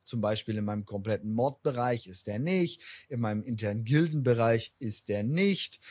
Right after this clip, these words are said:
in, also in allen Bereichen, wo ich einfach keinen Bock drauf hat, wo der nicht reingehört, da ist der auch nicht drin. Also sogar öffentlicher Raum, ne? Sprich, der Gildenraum ist Raum, so. Da könnten meine Gildis in der Theorie schreiben, was sie will.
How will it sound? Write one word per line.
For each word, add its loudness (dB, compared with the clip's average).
in, 6
also -4
in 0
allen 2
Bereichen, 2
wo -2
ich -6
einfach -12
keinen -8
Bock -8
drauf 0
hat, -4
wo 2
der 4
nicht -2
reingehört, 2
da -4
ist -4
der 4
auch 0
nicht -4
drin. -2
Also 2
sogar 4
öffentlicher 0
Raum, 0
ne? 2
Sprich, 2
der 6
Gildenraum 2
ist -4
Raum, 2
so. -2
Da -6
könnten 0
meine 2
Gildis 2
in -2
der 0
Theorie -2
schreiben, -2
was -2
sie -4
will. -4